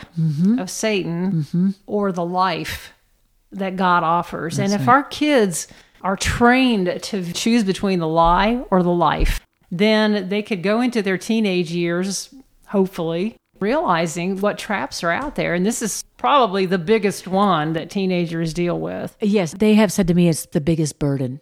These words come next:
Speaker 2: Oh, sure.
Speaker 1: upon them. And it's just hard.
Speaker 2: For guys, it's that macho thing, the
Speaker 1: Mm-hmm.
Speaker 2: locker room, the all that.
Speaker 1: Mm-hmm.
Speaker 2: You feel like they have to have their stories to tell, their
Speaker 1: Yes.
Speaker 2: conquests.
Speaker 1: Yes, yes,
Speaker 2: And I
Speaker 1: yes.
Speaker 2: think for girls, you can tell me if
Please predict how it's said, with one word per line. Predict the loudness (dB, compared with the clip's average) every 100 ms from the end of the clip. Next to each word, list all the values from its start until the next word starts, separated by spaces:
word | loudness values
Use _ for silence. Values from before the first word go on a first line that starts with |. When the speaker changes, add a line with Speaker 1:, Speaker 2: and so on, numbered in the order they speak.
| _
Speaker 2:
Oh, | -10 -10
sure. | -8 -6
Speaker 1:
upon | -2 2 2 0
them. | -2 -4 -12 _ -2
And | 2
it's | 2 0 -8 -4
just | -4 -4
hard. | 0 2 2 0 -6 -18 -10
Speaker 2:
For | -6 0
guys, | 0 2 0 0 0
it's | -2 -2
that | -4 -4
macho | -2 0 0 -2 -2 -4
thing, | -6 -6 -4 -2 0
the | 0
Speaker 1:
Mm-hmm. | 2
Speaker 2:
locker | 2 2 0
room, | -4 -4 -2 -2
the | -2
all | -2 -2
that. | -2 -4 -4 -2
Speaker 1:
Mm-hmm. | 2 4 6
Speaker 2:
You | 6
feel | 2
like | -4 -4
they | -6
have | -4
to | -2
have | -2 -2
their | -4
stories | -4 -4 -2 -4 -6
to | -8
tell, | -6 -4
their | -2 -4
Speaker 1:
Yes. | -2
Speaker 2:
conquests. | 0 0 -2 -2 -2 -4 -2
Speaker 1:
Yes, | 0 0 0
yes, | -2 0
Speaker 2:
And |
I | 0
Speaker 1:
yes. | 0
Speaker 2:
think | -2 -2 -6
for | -8 -6
girls, | -6 -4 -2 0 -2 -2
you | 0
can | 0
tell | 2 0
me | 0 -2
if | -4 -8 -20